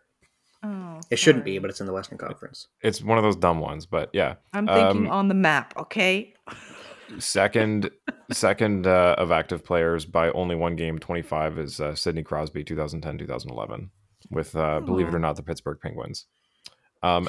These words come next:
Speaker 3: and
Speaker 1: <laughs>
Speaker 3: funny enough, third place of active players is also Patrick Kane from the twenty eighteen nineteen season, when they weren't even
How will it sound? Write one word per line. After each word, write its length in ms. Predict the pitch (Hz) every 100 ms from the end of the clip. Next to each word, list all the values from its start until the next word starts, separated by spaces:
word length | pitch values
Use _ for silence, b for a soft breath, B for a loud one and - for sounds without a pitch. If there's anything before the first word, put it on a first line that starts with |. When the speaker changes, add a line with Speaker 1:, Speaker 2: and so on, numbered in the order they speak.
| -
Speaker 3:
and 340 | 98 95 98 -
Speaker 1:
<laughs> 120 | - -
Speaker 3:
funny 340 | - 214 147
enough, 380 | 139 139 117 - _ -
third 460 | - 151 170 190 -
place 480 | 127 98 101 - - _
of 140 | 101 98
active 340 | 90 92 101 -
players 400 | 87 78 95 101 -
is 160 | 147
also 480 | - 139 170 139 90
Patrick 480 | 85 90 80 - -
Kane 380 | 92 80 95 107 b
from 140 | - 147
the 80 | 147
twenty 320 | - 165 -
eighteen 560 | 131 139 - 147 135 110
nineteen 540 | 110 107 - 104 87
season, 540 | 78 - 62 - - - _
when 140 | - 135
they 160 | 147
weren't 300 | 131 143 147
even 440 | 160 156 147 143